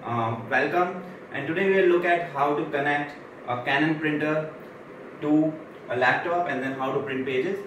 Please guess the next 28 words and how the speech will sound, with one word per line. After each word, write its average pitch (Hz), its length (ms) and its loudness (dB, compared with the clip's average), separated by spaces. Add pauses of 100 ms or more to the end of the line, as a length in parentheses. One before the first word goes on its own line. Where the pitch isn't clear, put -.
So 160 100 -6
this 165 180 -2
example 160 500 2
we 175 180 2
will 151 260 0
use 151 220 4 (360)
Canon 147 320 2
L 139 200 0
B 151 120 4
P 151 320 2 (260)
twenty-nine 143 400 0
hundred 143 320 2
B 135 200 -6 (420)
printer, 151 520 0 (200)
but 147 120 0
this 175 200 0
will 165 120 2
work 165 220 0
for 165 120 0
any 143 280 2
kind 143 160 0
of 143 160 -4
printer 117 300 0
because 135 320 -2
these 135 120 -2
are 139 120 2
generic 127 340 -4
steps. 107 300 -4